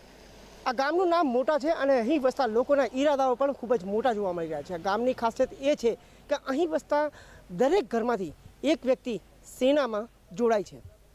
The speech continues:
વર્ષોથી ચાલી આવતી આ પરંપરા આજે પણ બરકરાર છે અને આજે પણ અહીં જન્મ લેતો બાળક સેનામાં જવાનું સપનું જોતો હોય છે. આજની વાત કરીએ તો આજે પણ બસોથી ત્રણસો જેટલા યુવાનો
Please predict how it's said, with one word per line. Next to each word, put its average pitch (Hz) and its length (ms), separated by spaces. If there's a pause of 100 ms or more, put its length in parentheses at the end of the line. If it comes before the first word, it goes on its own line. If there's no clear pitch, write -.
(480)
વર્ષોથી 339 420
ચાલી 320 240
આવતી 294 320
આ 247 120
પરંપરા 247 480
આજે 240 240
પણ 285 180
બરકરાર 196 440
છે 185 180 (320)
અને 208 220
આજે 240 300
પણ 202 220 (300)
અહીં 294 260
જન્મ 262 240
લેતો 226 220
બાળક 202 360 (360)
સેનામાં 277 640
જવાનું 226 320
સપનું 247 360
જોતો 175 220
હોય 127 160
છે. - 140 (920)
આજની 262 320
વાત 285 220
કરીએ 269 240
તો - 220
આજે 233 300
પણ 247 280 (300)
બસોથી 302 640
ત્રણસો 294 400
જેટલા 247 240
યુવાનો 220 400